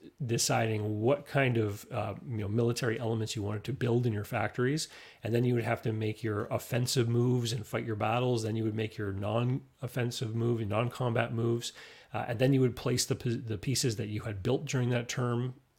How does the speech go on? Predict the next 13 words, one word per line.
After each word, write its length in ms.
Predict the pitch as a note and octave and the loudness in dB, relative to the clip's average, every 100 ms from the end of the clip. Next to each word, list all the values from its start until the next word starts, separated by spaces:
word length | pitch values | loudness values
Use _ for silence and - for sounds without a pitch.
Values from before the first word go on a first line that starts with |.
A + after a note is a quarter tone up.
| _ - | _ -12
that 280 | A#2+ A2 A2+ | -6 -4 -4
you 120 | G#2 | -6
planned 380 | - C3 A#2+ G#2+ | -2 2 2 2
initially 460 | A2+ D3 B2 G#2+ | 0 0 0 -2
now 220 | G#2 G#2+ | 0 0
get 200 | A#2 A#2 | 0 -2
placed 320 | - B2 A#2+ A#2+ | -4 -2 0 -2
at 80 | |
the 100 | G#2+ | -4
end 120 | G#2 A#2+ | -2 0
of 60 | |
the 60 | A2+ | 0
turn, 320 | - B2 B2 | -2 -2 -2